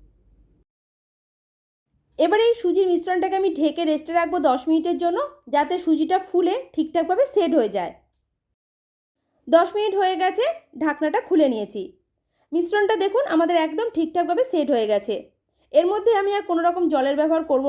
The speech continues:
না। আপনার যদি মনে হচ্ছে মিশ্রণটা অনেকটা শক্ত লাগছে তাহলে অল্প করে জল ব্যবহার করতে পারেন, আর যদি খুব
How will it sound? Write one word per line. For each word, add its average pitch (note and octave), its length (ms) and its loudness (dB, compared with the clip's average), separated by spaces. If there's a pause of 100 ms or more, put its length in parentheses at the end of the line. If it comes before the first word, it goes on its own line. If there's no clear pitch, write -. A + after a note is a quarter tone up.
না। F4+ 60 0 (340)
আপনার F4 280 -4
যদি G4+ 120 0 (100)
মনে D4 180 2
হচ্ছে F4+ 240 -2 (340)
মিশ্রণটা F#4+ 460 0
অনেকটা F#4+ 240 -4 (100)
শক্ত D4 220 -4 (120)
লাগছে F4 240 0 (140)
তাহলে D#4 240 2
অল্প D4 260 -2
করে D#4+ 160 0
জল A#3+ 280 0
ব্যবহার D4 260 0
করতে D#4+ 240 -4
পারেন, A4 180 0 (120)
আর C4 120 -2
যদি D4 140 -2 (100)
খুব G4 100 0